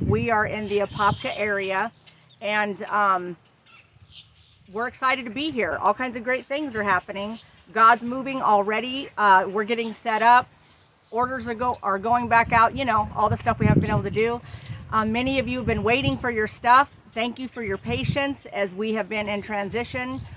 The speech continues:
Uh, it should go way smoother now, but I don't ever actually know because, uh,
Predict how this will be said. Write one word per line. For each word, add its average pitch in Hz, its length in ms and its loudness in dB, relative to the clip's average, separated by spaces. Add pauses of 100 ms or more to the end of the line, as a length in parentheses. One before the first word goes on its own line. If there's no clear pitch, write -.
(380)
Uh, 202 280 2
it 202 120 -4
should 214 180 -6
go 214 420 0 (560)
way 208 160 -6
smoother 254 400 -8
now, 302 380 -2 (300)
but 208 180 -2 (720)
I 240 100 -2
don't 302 160 -6
ever 269 200 -2
actually 262 400 -2
know 262 320 -4 (500)
because, 214 500 -2
uh, 180 440 0